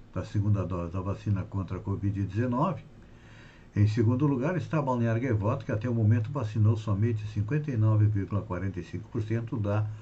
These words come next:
população. Hoje, a Câmara de Vereadores realiza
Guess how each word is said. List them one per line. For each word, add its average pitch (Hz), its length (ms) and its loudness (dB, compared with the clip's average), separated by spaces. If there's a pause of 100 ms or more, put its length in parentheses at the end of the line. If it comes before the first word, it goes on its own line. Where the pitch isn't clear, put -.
(400)
população. 110 640 4 (1900)
Hoje, 127 540 4
a 107 80 2
Câmara 107 400 4
de 90 140 -2
Vereadores 104 600 0
realiza 113 760 2